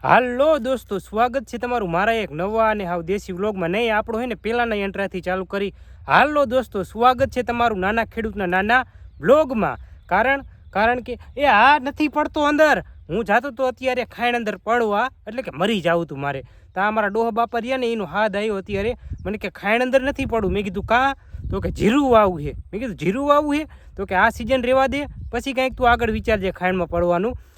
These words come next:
એટલે આપણે જીરું વાવવાનું કરી દીધું છે આજ ચાલુ. એટલે કે પહેલાં તમને હું ખેતર બતાવી દઉં, ખેતર થઈ ગયું છે રેડી, બધુંય તમને બતાવું, બરાબર? તો પહેલાં તમે ખેતર જોવો એક ફેરું.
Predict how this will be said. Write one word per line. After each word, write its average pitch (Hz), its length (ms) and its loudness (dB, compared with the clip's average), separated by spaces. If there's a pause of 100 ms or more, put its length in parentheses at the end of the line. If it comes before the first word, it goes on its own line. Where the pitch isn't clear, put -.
(160)
એટલે 233 460 0 (440)
આપણે 226 400 -2
જીરું 208 320 -6
વાવવાનું 226 320 0
કરી 226 180 -2
દીધું 208 360 -4
છે 214 80 0
આજ 196 180 -4 (120)
ચાલુ. 240 360 2 (160)
એટલે 208 140 -6
કે 190 100 -8
પહેલાં 208 260 -2
તમને 220 200 -4
હું 185 80 -2
ખેતર 208 360 -4
બતાવી 220 380 -2
દઉં, 220 200 -4
ખેતર 208 340 -6
થઈ 208 140 -10
ગયું 196 180 -10
છે 202 160 -6
રેડી, 202 320 -2
બધુંય 214 280 -4
તમને 220 220 -4
બતાવું, 196 340 -2
બરાબર? 220 300 0 (300)
તો 151 60 -14
પહેલાં 190 220 -2
તમે 202 160 -2
ખેતર 208 440 -4
જોવો 208 240 0
એક 185 200 -2
ફેરું. 202 280 -4